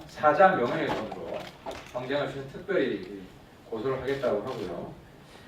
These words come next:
나머지 이 고소에 동참하신 분은 강철환 북한 전략센터 대표, 김성민 자유북한 방송 대표, 김영순 북한 민주화위원회 이사, 김용화 탈북 난민인권연합 대표, 안명철 엔케이 와치 대표,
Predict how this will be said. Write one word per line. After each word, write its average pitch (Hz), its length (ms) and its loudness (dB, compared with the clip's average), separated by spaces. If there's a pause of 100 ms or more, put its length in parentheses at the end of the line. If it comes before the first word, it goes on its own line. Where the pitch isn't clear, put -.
(140)
나머지 139 760 10
이 127 140 2
고소에 151 360 6
동참하신 139 800 -2
분은 110 300 -4 (420)
강철환 156 580 6
북한 156 260 4
전략센터 127 520 2
대표, 98 520 -2
김성민 139 560 -4
자유북한 127 460 0
방송 107 320 -8
대표, - 500 -10 (440)
김영순 143 540 0
북한 117 340 0
민주화위원회 120 480 0
이사, - 480 -4 (500)
김용화 143 540 4
탈북 160 340 -2
난민인권연합 127 840 -4
대표, 160 440 -2 (440)
안명철 139 680 0
엔케이 160 360 2
와치 123 320 -2
대표, 147 440 -2